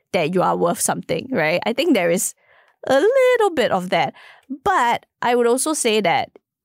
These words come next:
yeah, it's, like, really not a smart move. Like, it's just, <sighs> it's not a smart move. I don't know why these girls chose this time to do this. Like,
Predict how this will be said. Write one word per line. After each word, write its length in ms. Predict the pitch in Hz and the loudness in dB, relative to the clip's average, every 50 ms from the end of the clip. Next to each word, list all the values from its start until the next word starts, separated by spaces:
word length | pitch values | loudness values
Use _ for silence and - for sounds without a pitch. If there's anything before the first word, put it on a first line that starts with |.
| _ _ _ | _ _ _
yeah, 300 | - 240 262 240 214 185 | -2 0 0 0 0 0
it's, 160 | 208 220 - | -2 -2 -2
like, 180 | 254 240 185 233 | -2 -2 0 0
really 320 | 233 240 240 269 320 320 | 0 0 0 2 2 2
not 240 | 277 226 220 190 - | 2 2 2 0 0
a 60 | 175 | -2
smart 420 | - - - - 190 175 156 113 180 | -2 -2 -2 -2 -2 -2 -2 -2 -4
move. 460 | 180 170 160 151 151 226 - - - | -6 -6 -6 -6 -6 -8 -10 -12 -6
Like, 320 | - 190 180 160 156 - - _ | -4 -2 -2 -2 -2 -6 -6 _
it's 300 | - 220 - - - - | -2 -2 -2 -2 -4 -4
just, 440 | - - 277 269 269 - - - - _ - - - - - - _ _ _ _ _ _ _ _ _ _ _ _ - - _ - - - - - | -4 -2 -2 0 0 0 -2 -4 -6 _ -16 -20 -20 -20 -20 -20 _ _ _ _ _ _ _ _ _ _ _ _ -20 -20 _ -20 -20 -10 -6 -4
<sighs> 0 | - 247 240 - 247 - | -2 -2 -2 -2 -4 -4
it's 220 | - 269 294 294 302 | -4 -2 0 2 4
not 340 | 302 302 320 320 330 254 | 4 4 4 4 2 2
a 60 | 254 285 | 0 0
smart 340 | - - 240 220 202 185 | 0 0 0 0 2 2
move. 180 | 214 214 208 214 | 2 2 2 2
I 100 | 214 208 | 0 0
don't 180 | 214 226 226 240 | 0 0 2 2
know 140 | 277 302 | 2 2
why 260 | 269 254 214 208 226 220 | 2 2 2 2 0 0
these 260 | 208 214 220 226 - | 0 0 -2 -2 0
girls 320 | - 185 175 185 196 208 | 0 0 2 2 0 -2
chose 400 | - - - - 202 185 196 196 | -4 -6 -6 -2 0 0 0 0
this 200 | 220 190 185 - | 0 -2 -2 -4
time 360 | - - 196 185 185 185 190 196 | -4 -4 -4 -2 -2 -2 -4 -4
to 180 | - - 180 | -4 -6 -6
do 200 | 180 - 170 180 | -4 -2 -2 -2
this. 580 | 180 156 151 151 208 277 381 381 - - - - - | 0 0 0 0 0 0 0 0 -2 -4 -6 -6 -4
Like, 400 | 233 202 190 175 175 - - | -2 -2 0 0 -2 -2 -6